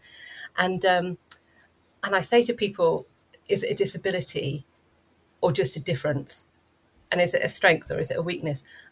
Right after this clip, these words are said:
And, and people never answer properly because they don't really know. And, um, and they, they always want to say, "Oh, can we answer more than one? Can we say it's a, a strength and a weakness and a, a, a disability and a difference?" And, and a lot of people will say,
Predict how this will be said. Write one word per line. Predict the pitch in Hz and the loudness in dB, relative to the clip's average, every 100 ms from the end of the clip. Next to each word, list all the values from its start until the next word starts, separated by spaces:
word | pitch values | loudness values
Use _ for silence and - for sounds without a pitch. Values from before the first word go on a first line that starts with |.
| - | -8
And, | 190 175 - _ _ _ _ _ _ | -6 -6 -12 _ _ _ _ _ _
and | 185 202 | -10 -2
people | 240 277 240 202 | -2 0 -2 2
never | 214 196 190 | 2 6 6
answer | 262 - 208 | 6 4 0
properly | 196 - 160 | 0 -2 -4
because | 151 - - | -6 -4 -2
they | 196 | 2
don't | 233 254 | 2 2
really | 262 277 | 0 -2
know. | 214 170 240 285 - - - - - 196 | -2 0 0 0 -8 -18 -16 -18 -8 -2
And, | 196 196 196 | 0 0 2
um, | 202 190 190 - _ _ _ _ _ _ 214 | 2 0 -6 -16 _ _ _ _ _ _ 4
and | 208 | 4
they, | 196 | 6
they | 214 220 | 6 8
always | 262 240 | 8 4
want | - | 0
to | |
say, | - 208 | 4 4
"Oh, | 190 | 4
can | 208 | 2
we | 208 | 4
answer | 190 - 196 | 4 0 -2
more | 185 | -2
than | 170 180 | 0 4
one? | 185 151 135 - | 4 4 -2 -4
Can | 180 | -2
we | 170 | 0
say | 185 170 | 4 4
it's | - | 2
a, | 180 - | -2 0
a | |
strength | - 175 165 | 2 2 6
and | 208 196 | 6 6
a | |
weakness | 170 170 160 143 - - | 0 -4 -2 -2 -4 -4
and | 170 | -4
a, | 165 - - _ _ _ | -6 -10 -20 _ _ _
a, | 175 165 - | 0 0 -2
a | - | -2
disability | 185 - 165 165 151 | 0 0 0 0 2
and | 180 202 | 0 0
a | |
difference?" | 190 - 156 - | -4 -6 -6 -6
And, | 202 - | -8 -2
and | 208 | 2
a | 214 | 6
lot | 269 | 8
of | 320 | 6
people | - 240 202 | 0 -2 0
will | 190 | 0
say, | 190 196 180 180 | 0 0 0 -2